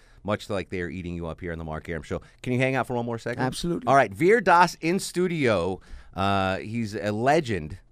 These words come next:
Speaker 1: in India. Ten percent of India can't get enough of this guy,
Speaker 2: <laughs>
Speaker 1: which is basically all of the United States. He's at the Punchline this weekend,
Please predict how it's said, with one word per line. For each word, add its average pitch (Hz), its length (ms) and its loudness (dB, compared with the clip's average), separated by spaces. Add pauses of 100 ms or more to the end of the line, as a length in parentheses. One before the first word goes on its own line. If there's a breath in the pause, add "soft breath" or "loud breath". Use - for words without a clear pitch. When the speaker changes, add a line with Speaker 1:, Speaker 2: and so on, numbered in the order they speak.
(140)
Speaker 1:
in 90 320 -2
India. 95 360 -4
Ten 156 220 -2
percent 135 280 -2
of 101 100 -2
India 87 300 -2
can't 104 300 -6
get 90 180 0
enough 90 240 2
of - 80 -8
this - 140 4
guy, 82 340 -2 (160)
Speaker 2:
<laughs> - 180 -12
Speaker 1:
which 113 200 -4
is 104 100 -2
basically 110 560 -2
all 101 220 2
of 92 80 -4
the 90 80 -8
United 87 320 -6
States. 87 280 -8
He's 95 140 -8
at 95 80 -8
the - 60 -20
Punchline 143 440 0
this 104 180 -4
weekend, 120 440 0